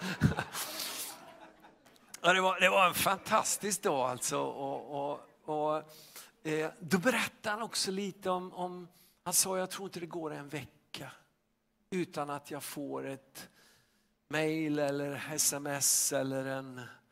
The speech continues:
ett samtal ifrån någon människa som berättar vad någon av sångerna har betytt."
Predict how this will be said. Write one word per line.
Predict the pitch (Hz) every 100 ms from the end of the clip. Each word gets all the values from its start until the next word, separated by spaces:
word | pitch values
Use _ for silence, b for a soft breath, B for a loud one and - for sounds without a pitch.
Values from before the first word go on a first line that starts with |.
| b b
ett | 127
samtal | - - 143 131 113 - 135 139
ifrån | 139 - 160
någon | 160 160 160
människa | 151 135 120 131
som | - 139
berättar | 139 110 - - 120 120 B B
vad | 139 143
någon | 143 131 127
av | 123
sångerna | - 131 113 113 110
har |
betytt." | 110 117 - 143 - _ - -